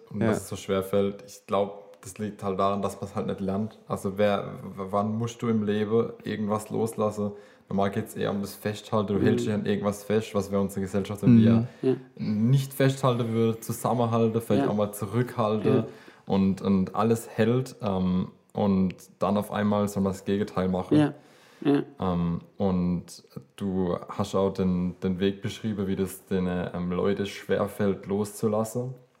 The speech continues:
Speaker 1: die eigentlich ihr ganzes Leben lang nur, ähm, halten durfte oder
Speaker 3: Mhm.
Speaker 1: halten musste.
Speaker 3: Mhm.
Speaker 1: Und, ähm, was ist nach deiner Meinung wichtig bei dem Abschied? Also was würdest du sagen, ähm,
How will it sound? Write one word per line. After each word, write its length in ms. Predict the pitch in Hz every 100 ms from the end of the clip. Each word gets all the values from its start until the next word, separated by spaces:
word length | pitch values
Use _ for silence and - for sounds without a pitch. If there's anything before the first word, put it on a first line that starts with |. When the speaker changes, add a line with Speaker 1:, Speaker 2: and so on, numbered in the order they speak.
| _ _ _ _ - -
Speaker 1:
die 80 | 101
eigentlich 160 | 98
ihr 60 | 104
ganzes 320 | 98 98 101
Leben 200 | 101 101
lang 180 | 101 104
nur, 360 | 101 98 95 -
ähm, 300 | 90 90 -
halten 300 | 98 104 -
durfte 340 | 120 117 -
oder 180 | 110 143
Speaker 3:
Mhm. 80 | 147
Speaker 1:
halten 220 | 135 131
musste. 320 | 95 101 - 123
Speaker 3:
Mhm. 420 | 131 135 135 143 - - - - - - - _ -
Speaker 1:
Und, 400 | 101 95 87 -
ähm, 540 | 101 92 90 90 - - _ _ _
was 640 | 104 98 101 98 - - - _
ist 320 | - 104 -
nach 300 | 110 95 95 - - -
deiner 240 | 90 92
Meinung 400 | 98 98 98 95 - - -
wichtig 720 | 98 117 123 - 151 147 -
bei 120 | -
dem 120 | 92 90
Abschied? 640 | - - - 135 143 - -
Also 200 | 90 90 -
was 240 | 95 -
würdest 280 | 98 95 -
du 60 |
sagen, 640 | 98 - 98 98 104 101 -
ähm, 400 | 95 92 87 87